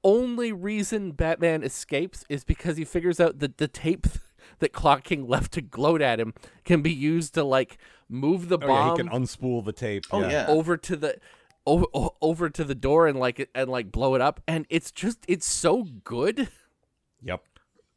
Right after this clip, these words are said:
Speaker 2: No, and
Speaker 3: It is.
Speaker 2: there's some, there's some really good, like, pacing in the animation where he reaches for something in his belt and then the tape says the next thing. Like, it's, it's just the timing of it is so good 'cause you're,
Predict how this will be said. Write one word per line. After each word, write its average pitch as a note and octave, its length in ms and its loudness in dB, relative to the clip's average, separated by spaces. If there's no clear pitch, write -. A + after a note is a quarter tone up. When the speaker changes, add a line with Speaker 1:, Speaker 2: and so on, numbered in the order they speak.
Speaker 2:
No, C3 160 -2
and B2+ 180 -4
Speaker 3:
It D3 60 -8
is. C3+ 280 -10
Speaker 2:
there's E3 180 -2
some, E3+ 280 -6
there's C#3+ 180 -4
some C#3+ 220 -6
really A2+ 320 -2
good, G2+ 300 -4
like, F#2+ 240 -6
pacing G2 480 -6
in F#2+ 100 -4
the F#2+ 140 -4
animation F#2 720 -6
where F2 260 -6
he D3 160 -8
reaches A2 440 -8
for G#2+ 100 -8
something G2+ 340 -6
in G2 80 -4
his G2 140 -8
belt G2 400 -4
and F#2+ 240 -6
then F#2 380 -6
the G2 140 -8
tape - 320 -10
says F#2+ 320 -8
the G2 120 -6
next F2+ 320 -10
thing. F#2+ 360 -6
Like, F2 180 -6
it's, - 160 -12
it's - 200 -10
just - 280 -10
the C3+ 100 -4
timing B2 420 -6
of G#2+ 120 -6
it G#2 80 -6
is G2 80 -8
so G#2 240 -6
good G2 280 -6
'cause A2 200 -8
you're, G2+ 120 -8